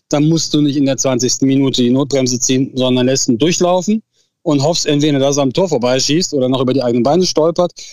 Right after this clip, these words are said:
Oder du hast ja immerhin auch noch Marvin Schwäbe im Tor, der auch mal ein eins zu eins holen kann. Ähm,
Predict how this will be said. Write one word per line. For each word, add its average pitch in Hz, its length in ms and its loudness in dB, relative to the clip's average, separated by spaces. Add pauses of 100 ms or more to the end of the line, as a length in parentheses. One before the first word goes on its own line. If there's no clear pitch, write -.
(340)
Oder 160 260 2
du 147 160 -2
hast 143 200 -6
ja - 80 -8
immerhin 143 480 0
auch 139 200 0
noch 139 200 0
Marvin 123 260 0
Schwäbe 127 320 0
im 127 140 2
Tor, 131 140 0
der 127 100 2
auch 117 40 2
mal 135 140 0
ein 139 60 0
eins 143 160 0
zu 165 80 0
eins 175 280 0
holen 135 280 0
kann. 113 240 -4 (420)
Ähm, 131 380 0